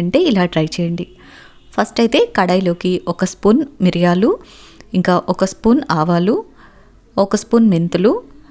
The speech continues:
ఒక స్పూన్ జీలకర్ర, ఇవన్నీ కూడా ఈక్వల్ క్వాంటిటీలో తీసుకొని వీటిని చక్కగా లో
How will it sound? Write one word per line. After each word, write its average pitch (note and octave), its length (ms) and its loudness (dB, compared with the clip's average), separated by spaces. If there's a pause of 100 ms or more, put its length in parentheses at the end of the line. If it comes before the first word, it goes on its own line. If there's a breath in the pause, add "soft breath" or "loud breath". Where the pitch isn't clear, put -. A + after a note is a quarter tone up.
(440 soft breath)
ఒక - 160 -2
స్పూన్ A#3 300 2
జీలకర్ర, E3 340 0 (180)
ఇవన్నీ E3+ 320 0 (140)
కూడా G3 180 2 (220)
ఈక్వల్ F3+ 320 0
క్వాంటిటీలో E3+ 460 0 (100)
తీసుకొని E3+ 400 -2 (540 loud breath)
వీటిని G#3+ 320 2
చక్కగా G3 440 -2
లో F3+ 80 4